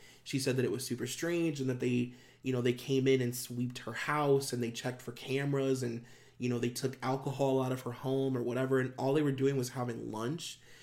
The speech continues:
Um, but Iggy tweeted, and she said, "It's basic human decency to, at the very least, remove a person Britney has identified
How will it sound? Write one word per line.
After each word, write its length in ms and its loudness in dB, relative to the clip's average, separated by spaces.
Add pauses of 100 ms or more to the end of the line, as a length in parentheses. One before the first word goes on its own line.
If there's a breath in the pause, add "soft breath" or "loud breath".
(360 loud breath)
Um, 500 0 (1160)
but 420 2
Iggy 560 2
tweeted, 640 2 (280 loud breath)
and 160 2
she 140 -2
said, 300 4
"It's 160 2
basic 400 2
human 400 0
decency 640 0
to, 400 0
at 140 -4
the 60 2
very 360 4
least, 360 0
remove 360 4
a 60 0
person 440 -2
Britney 320 0
has 180 -2
identified 920 -2